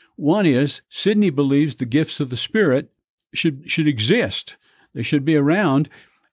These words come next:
There was a, there was a sentiment called, uh, cessationism. It's still present today, where people believe that the ancient gifts died with the apostles in the first century.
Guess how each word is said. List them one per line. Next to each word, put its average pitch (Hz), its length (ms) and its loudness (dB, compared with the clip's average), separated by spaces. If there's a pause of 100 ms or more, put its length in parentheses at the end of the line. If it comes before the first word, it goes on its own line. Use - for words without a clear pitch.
(260)
There 180 280 -2
was 160 200 2
a, 139 80 0
there 151 160 0
was 143 160 0
a 147 60 -4
sentiment 175 640 0
called, 147 420 0 (340)
uh, 131 140 -6
cessationism. 123 1080 0
It's 110 100 -8
still 185 340 -2 (120)
present 143 380 0
today, 139 420 2
where 131 140 0
people 147 340 -4
believe 131 360 0 (300)
that 117 200 -4
the 135 160 2
ancient 143 400 0
gifts 123 420 0 (500)
died 135 340 0
with 123 180 2
the 120 120 2
apostles 110 600 -4
in 110 60 -2
the 110 80 -2
first 110 240 -4
century. - 460 -4